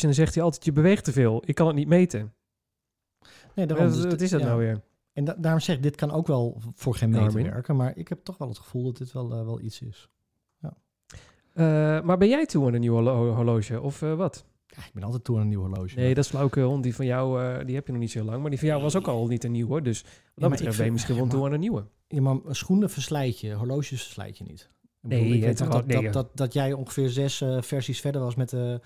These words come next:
Speaker 2: met, eh, met de Apple Watch. En toen had ik nog de eerste.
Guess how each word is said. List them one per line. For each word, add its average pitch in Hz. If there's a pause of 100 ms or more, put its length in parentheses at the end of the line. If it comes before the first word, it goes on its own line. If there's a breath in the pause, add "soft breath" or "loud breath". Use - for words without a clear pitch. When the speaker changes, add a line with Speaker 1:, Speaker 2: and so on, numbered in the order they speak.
(280 soft breath)
Speaker 2:
met, 127
eh, 123
met 120
de -
Apple 143
Watch. 107
En 120
toen 110
had 117
ik 123
nog 113
de 113
eerste. 135